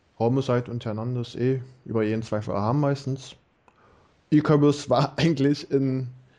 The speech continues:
unter den sechs, der, der am wenigsten wrestlen kann.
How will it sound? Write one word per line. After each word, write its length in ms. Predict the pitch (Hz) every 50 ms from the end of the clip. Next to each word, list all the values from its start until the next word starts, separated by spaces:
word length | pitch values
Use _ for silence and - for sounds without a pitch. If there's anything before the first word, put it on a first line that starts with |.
| _ _ _ _ _ _ _ _
unter 200 | - 147 160 151
den 340 | 139 147 151 175 196 190 151
sechs, 300 | 135 151 170 - - -
der, 460 | 143 135 135 143 143 143 143 139 - - _
der 140 | 143 127 131
am 160 | 139 135 127
wenigsten 320 | 143 165 170 - - 135
wrestlen 280 | 123 156 160 - 180 160
kann. 380 | - - 113 123 160 196 202